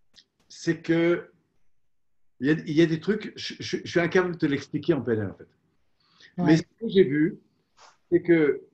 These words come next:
Speaker 1: quand un corps, un cœur et un esprit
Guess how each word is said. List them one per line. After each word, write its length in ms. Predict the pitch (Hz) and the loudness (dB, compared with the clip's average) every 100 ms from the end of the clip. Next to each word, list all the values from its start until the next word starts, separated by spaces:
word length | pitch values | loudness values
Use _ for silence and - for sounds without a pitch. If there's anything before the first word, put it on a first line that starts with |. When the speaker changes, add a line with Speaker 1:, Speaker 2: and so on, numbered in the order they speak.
| _ | _
Speaker 1:
quand 560 | 202 214 185 147 - _ _ _ _ _ _ _ _ - | 2 4 2 -2 -8 _ _ _ _ _ _ _ _ -10
un 160 | 135 | -8
corps, 600 | 117 - 190 170 151 107 - | -4 2 6 6 4 0 -6
un 160 | 135 | -6
cœur 640 | 117 - 175 160 135 110 - | -4 2 4 6 2 -2 -6
et 140 | 139 127 | -6 -4
un 180 | 123 | 0
esprit 720 | 165 180 - - 160 156 123 | 0 0 -6 -6 -2 0 -2